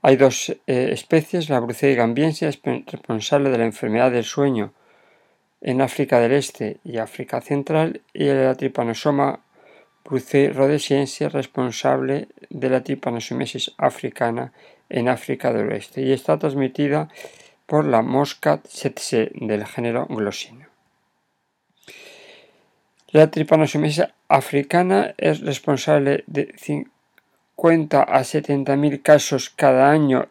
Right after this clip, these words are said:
es, eh, son, eh, comunicados a la Organización Mundial de la Salud. Viven en zona de riesgo entre trescientas mil y quinientas mil personas.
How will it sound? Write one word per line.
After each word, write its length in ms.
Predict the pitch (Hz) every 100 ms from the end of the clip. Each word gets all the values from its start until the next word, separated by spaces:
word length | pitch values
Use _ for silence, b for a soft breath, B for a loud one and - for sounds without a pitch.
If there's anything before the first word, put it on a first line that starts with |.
| -
es, 380 | - 135 - -
eh, 200 | 131 123
son, 320 | - 139 139
eh, 100 | -
comunicados 840 | 120 135 127 127 - 139 131 113 -
a 100 | 127
la 140 | 127
Organización 560 | 127 123 123 123 135 135
Mundial 340 | 127 117 120
de 80 | 113
la 120 | 113
Salud. 420 | 113 139 160 214 - _ _ _ _ _ _ _ B B B B B B -
Viven 440 | 135 151 175 165 160
en 160 | 147 131
zona 300 | - 165 165
de 160 | 160
riesgo 400 | 147 165 147 151
entre 380 | - 147 139 135
trescientas 840 | 139 139 135 - 147 135 127 135
mil 240 | 139 165 -
y 180 | 151 147
quinientas 600 | - 135 135 127 131 117
mil 280 | 135 139 -
personas. 920 | - 120 - 190 196 208 226 -